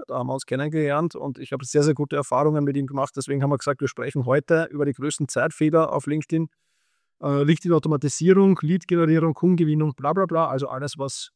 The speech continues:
spannend ist für jedermann, weil vernetzen tut sich ja jeder Mann und jede Frau. Deswegen herzlich willkommen, Kilian.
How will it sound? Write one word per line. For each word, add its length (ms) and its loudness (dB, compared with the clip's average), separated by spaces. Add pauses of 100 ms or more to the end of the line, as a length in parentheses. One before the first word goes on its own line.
spannend 420 -8
ist 160 -10
für 140 -8
jedermann, 500 -2
weil 140 -2
vernetzen 480 -6
tut 160 -8
sich 140 -14
ja 200 -2
jeder 380 0
Mann 180 0
und 100 -2
jede 180 -2
Frau. 260 -4 (420)
Deswegen 380 4
herzlich 320 2
willkommen, 280 -2
Kilian. 340 -6